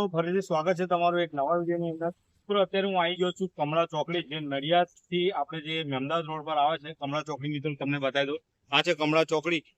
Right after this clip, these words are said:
અને એક્ઝેક્ટ એની બાજુમાં જ અહીંયા આવેલું છે જય મહારાજ નાસ્તા હાઉસ. જોરદાર અહીંયા સમોસા, બ્રેડ પકોડા અને કચોરી બનાવે છે. ઘણા બધા મિત્રોનું સજેશન હતું કે તમે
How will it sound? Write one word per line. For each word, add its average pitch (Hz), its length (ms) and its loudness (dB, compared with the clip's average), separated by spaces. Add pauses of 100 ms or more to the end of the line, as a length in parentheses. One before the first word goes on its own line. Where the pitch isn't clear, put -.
અને 147 160 2 (180)
એક્ઝેક્ટ 151 340 2 (140)
એની 170 280 4
બાજુમાં 147 420 0
જ 139 40 -8 (300)
અહીંયા 151 360 -2
આવેલું 156 380 0
છે 156 100 -4 (100)
જય 139 140 0
મહારાજ 151 280 0
નાસ્તા 139 360 -2
હાઉસ. 143 160 -4 (360)
જોરદાર 180 440 6
અહીંયા 165 960 -2 (220)
સમોસા, 160 540 0 (140)
બ્રેડ 151 280 -2
પકોડા 156 420 -2
અને 147 160 -6
કચોરી 156 480 -8
બનાવે 170 260 2
છે. 160 140 -8 (380)
ઘણા 170 220 4
બધા 214 240 4
મિત્રોનું 202 300 0
સજેશન 196 460 2
હતું 190 200 2
કે 190 180 2 (420)
તમે 185 260 0